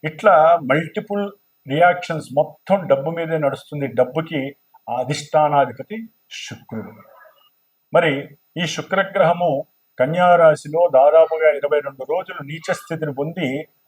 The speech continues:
మరి శని చేత చూడబడుతోంది, వక్రించిన శని చేత చూడబడుతోంది. మరి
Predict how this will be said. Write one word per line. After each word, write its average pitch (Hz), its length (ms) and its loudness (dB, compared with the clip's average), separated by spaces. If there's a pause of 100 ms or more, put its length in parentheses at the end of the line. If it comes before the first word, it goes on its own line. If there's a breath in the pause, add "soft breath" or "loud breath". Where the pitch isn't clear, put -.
మరి 139 300 0
శని 196 340 -2
చేత 190 440 2
చూడబడుతోంది, 139 560 -2
వక్రించిన 160 560 -6
శని 160 280 -10
చేత 147 280 -4
చూడబడుతోంది. 120 800 -12 (1200)
మరి 117 320 -2